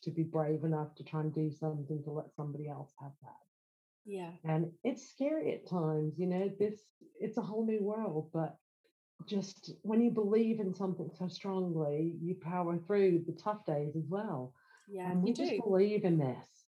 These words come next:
Speaker 1: We
Speaker 2: Mm.
Speaker 1: just believe in it. And the benefits of just meeting almost a hundred people like you who we talk to and who are now our friends. Yeah, if we just keep growing that little by little, what an amazing group of people that's gonna be.
Speaker 2: Yeah,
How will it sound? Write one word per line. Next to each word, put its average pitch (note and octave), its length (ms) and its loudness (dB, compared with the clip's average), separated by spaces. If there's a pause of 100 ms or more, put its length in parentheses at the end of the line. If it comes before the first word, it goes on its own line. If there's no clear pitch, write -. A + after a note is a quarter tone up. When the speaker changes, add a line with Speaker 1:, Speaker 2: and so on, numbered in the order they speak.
Speaker 1:
We F#3 120 -2
Speaker 2:
Mm. - 40 -4
Speaker 1:
just - 300 -6
believe G#3 460 0
in D3+ 120 0
it. B2+ 240 -8
And E3 320 -2 (540)
the G3 60 6
benefits A3+ 720 4
of E3 100 -2
just F3+ 300 -2 (220)
meeting F#3+ 680 2 (360)
almost G#3 360 2
a G#3 60 0
hundred A3+ 480 4
people G3 480 2
like F3 300 -2
you G3+ 360 4
who F#3 100 4
we F3+ 160 0
talk A3 480 2
to E3+ 220 0
and E3 120 -2
who F3+ 140 -2
are F3 120 0
now G3+ 240 2
our G3 180 -2
friends. F3+ 480 0 (540)
Yeah, E3+ 600 4 (140)
if G3 120 -4
we A#3 140 6
just A#3 200 0
keep - 220 -2
growing G3+ 280 2
that F3+ 200 0
little G3 200 -2
by G3+ 200 0
little, D#3 680 0
what F#3 280 2
an F3+ 80 2
amazing F3+ 840 2
group E3 180 -6
of - 260 -20
people C#3 280 -12
that's - 240 -20
gonna C3+ 140 -12
be. F#3 100 -16
Speaker 2:
Yeah, F3 260 -10